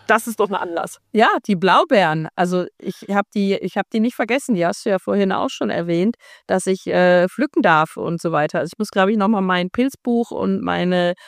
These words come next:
Speaker 2: Beerenbestimmung und so raussuchen, damit ich überhaupt prepared bin, vorbereitet für diese schöne Reise.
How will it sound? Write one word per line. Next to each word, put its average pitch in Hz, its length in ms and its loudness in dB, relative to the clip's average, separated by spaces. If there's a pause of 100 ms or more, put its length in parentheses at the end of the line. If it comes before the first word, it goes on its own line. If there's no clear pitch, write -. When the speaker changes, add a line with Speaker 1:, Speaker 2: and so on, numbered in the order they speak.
(120)
Speaker 2:
Beerenbestimmung 208 760 2
und 180 100 -2
so 190 100 -2
raussuchen, 202 480 0
damit 202 220 2
ich 214 80 -2
überhaupt 190 320 0
prepared 208 500 0
bin, 202 280 0 (280)
vorbereitet 208 600 2
für - 140 -6
diese 202 480 0 (140)
schöne 262 360 4
Reise. 214 380 0